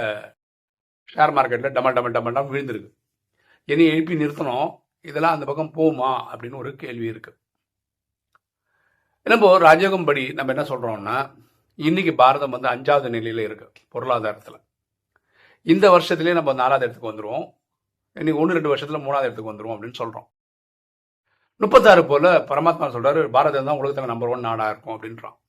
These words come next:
அப்படின்னு என்ன, நம்ம அஞ்சுல இருந்து நாலு, மூணு, ரெண்டு, ஒண்ணுன்னு அப்படியே முன்னாடி போறதுன்றது ஒண்ணு.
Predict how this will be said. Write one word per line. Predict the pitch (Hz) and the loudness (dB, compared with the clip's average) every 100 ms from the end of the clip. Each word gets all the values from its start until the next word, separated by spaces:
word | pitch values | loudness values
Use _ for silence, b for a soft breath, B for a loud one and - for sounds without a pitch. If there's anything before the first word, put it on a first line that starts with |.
| _ _ _ _ _ B B - | _ _ _ _ _ B B -2
அப்படின்னு | 156 185 | 0 2
என்ன, | 147 127 | 2 2
நம்ம | 127 127 127 | 0 -2 -2
அஞ்சுல | 139 | -2
இருந்து | 139 135 | -6 -4
நாலு, | 123 127 131 | -2 -2 -4
மூணு, | 123 123 131 131 | -8 -10 -8 -8
ரெண்டு, | 123 123 123 131 120 | -6 -6 -6 -6 -6
ஒண்ணுன்னு | 127 135 | -6 -10
அப்படியே | 120 131 127 | -10 -12 -12
முன்னாடி | 123 131 127 | -6 -6 -8
போறதுன்றது | 117 127 127 127 127 120 104 | -4 -2 -2 -6 -8 -8 -8
ஒண்ணு. | 123 98 107 - | -8 -8 -10 -14